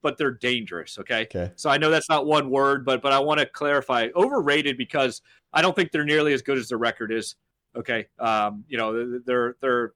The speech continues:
Speaker 1: they have won games. They're playing a lot better. But you look at this game that they played last week against the, the Chiefs. Uh, I don't think they completed a pass after the first quarter. Um,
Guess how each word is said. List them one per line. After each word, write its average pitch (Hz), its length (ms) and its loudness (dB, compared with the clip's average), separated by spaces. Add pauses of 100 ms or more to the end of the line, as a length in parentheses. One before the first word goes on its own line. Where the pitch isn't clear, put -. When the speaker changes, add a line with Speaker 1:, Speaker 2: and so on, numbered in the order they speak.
Speaker 1:
they 131 280 0
have 143 180 2
won 139 220 0
games. 123 360 -2
They're 120 120 -4
playing 131 260 -2
a 123 60 -2
lot 123 260 2
better. 120 260 0
But 120 260 0 (280)
you 165 140 0
look 202 160 2
at 156 80 -8
this 143 160 -2
game 131 220 0
that 120 120 -6
they 120 100 -2
played 120 320 -2
last 113 320 0
week 117 260 -6
against 110 380 -10
the, 110 260 -6
the 104 60 -14
Chiefs. - 460 -8 (340)
Uh, 117 180 -2
I 160 60 2
don't 160 140 2
think 143 140 -4
they 131 100 0
completed 117 520 -4
a 104 40 -6
pass 113 580 -2
after 113 340 -4
the 110 100 -8
first 113 300 -6
quarter. 117 420 -4 (400)
Um, 107 520 -2